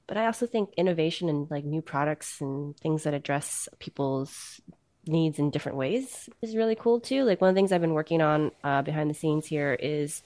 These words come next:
uh, looking at power consumption for, like, different gaming rigs and different setups I've got. I've been talking to some people from,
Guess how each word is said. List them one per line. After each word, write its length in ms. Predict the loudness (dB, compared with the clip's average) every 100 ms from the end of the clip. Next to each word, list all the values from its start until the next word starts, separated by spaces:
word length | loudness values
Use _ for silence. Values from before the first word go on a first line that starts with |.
| -8
uh, 140 | -6
looking 260 | -6 -6 -6
at 80 | -6
power 240 | -4 -2
consumption 640 | 0 -2 -2 -4 -2 -2 -2
for, 160 | -2
like, 160 | -4 -4
different 280 | -6 -6 -2
gaming 240 | 0 0
rigs 360 | 0 -4 -4 -6
and 80 |
different 280 | -6 -8 -8
setups 280 | -6 -8 -6
I've 120 | -4
got. 320 | 0 0 0 -10 -20 -20 -20 -20 -20 -2
I've 160 | 2 6
been 100 | 6
talking 440 | 4 0 2 -2
to 120 | 0
some 160 | 0 0
people 520 | 0 -2 2 2 2
from, 580 | 0 0 2 2 0 -4